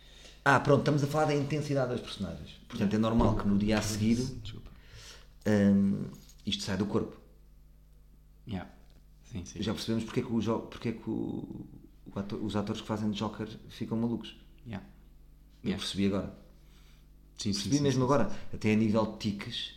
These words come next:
Speaker 1: eh, eu estou cheio de linguagem corporal da Plin. Percebes?
Speaker 2: Porque é muito tempo, lá está,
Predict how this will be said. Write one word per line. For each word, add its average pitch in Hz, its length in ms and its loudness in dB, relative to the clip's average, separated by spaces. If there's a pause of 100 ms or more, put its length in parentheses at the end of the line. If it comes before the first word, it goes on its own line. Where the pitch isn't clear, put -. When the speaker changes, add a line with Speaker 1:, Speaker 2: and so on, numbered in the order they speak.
(840)
Speaker 1:
eh, 98 140 -2
eu 104 80 0
estou 104 160 0
cheio 110 240 2
de 101 60 4
linguagem 113 420 2
corporal 123 600 -2
da 135 100 0
Plin. 139 280 -4 (1000)
Percebes? - 360 -4 (160)
Speaker 2:
Porque - 220 -4
é - 20 2
muito 120 320 2
tempo, 101 320 0 (340)
lá 92 120 -8
está, 92 260 -10